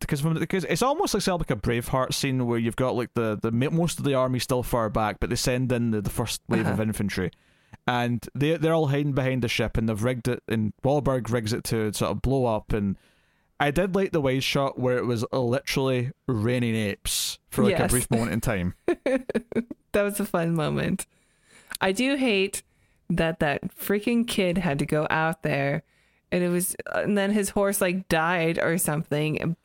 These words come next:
Speaker 2: <laughs> and just wouldn't move, and so Marky Mark had to go rescue him in the nick of time.
Speaker 1: That,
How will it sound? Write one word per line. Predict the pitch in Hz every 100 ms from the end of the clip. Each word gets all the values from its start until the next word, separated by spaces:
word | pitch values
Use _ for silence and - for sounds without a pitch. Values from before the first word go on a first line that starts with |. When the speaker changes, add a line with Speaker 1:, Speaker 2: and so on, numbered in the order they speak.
| _
Speaker 2:
<laughs> | 196 - 226 - 190 233
and | - 190
just | 196 -
wouldn't | 175 185 196
move, | 165 185 170 165 - - - - - _
and | - 165
so | 180 170
Marky | 170 170 -
Mark | 185 170 -
had | 165 170
to |
go | 170 175
rescue | 180 170 - 156
him | 160 147 143
in | 143
the | 139
nick | 151 185
of | 190
time. | 147 147 147 143 156 - -
Speaker 1:
That, | 147